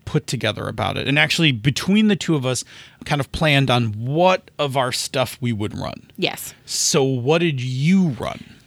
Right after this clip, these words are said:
Speaker 2: I ran three rounds of Turning Point.
Speaker 1: Uh,
Speaker 2: Yep.
Speaker 1: yes.
Speaker 2: Many Turning Points, all the Turning Point, every day
Speaker 1: Uh,
Speaker 2: Turning Point.
Speaker 1: I ran three rounds of Hydro Hackers.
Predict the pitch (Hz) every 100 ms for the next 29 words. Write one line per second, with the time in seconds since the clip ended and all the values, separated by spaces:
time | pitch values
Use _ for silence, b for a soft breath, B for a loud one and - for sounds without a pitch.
0 | - 220 220 190 190 165 170 156 - -
1 | 262 302 311 311 311 269 262 262 247 226
2 | 247 220 202 196 180 180 175 170 - -
3 | _ b b b b b b b b b
4 | 131 135 120 107 - - - 247 247 254
5 | 247 254 214 196 196 190 180 185 190 -
6 | - - 185 175 175 190 156 151 151 160
7 | 151 143 - - _ - 180 170 165 123
8 | 113 151 156 156 160 165 160 - - b
9 | b b 156 185 220 214 185 175 165 165
10 | 165 165 - - 139 143 151 147 143 143
11 | 131 131 123 120 117 117 117 - - 113
12 | 107 104 - 277 165 110 104 - 107 98